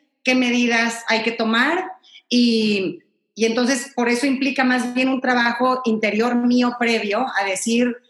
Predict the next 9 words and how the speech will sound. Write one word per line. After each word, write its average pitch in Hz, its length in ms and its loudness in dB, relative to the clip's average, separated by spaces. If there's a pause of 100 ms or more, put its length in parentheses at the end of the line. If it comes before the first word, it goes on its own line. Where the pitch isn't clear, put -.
(260)
a 185 100 0
ver, 214 420 0
o 175 80 -6
sea, 190 180 -2
yo 214 180 -2
tengo 247 360 0
que, 247 360 0
esa 220 180 -2
esperanza 247 880 0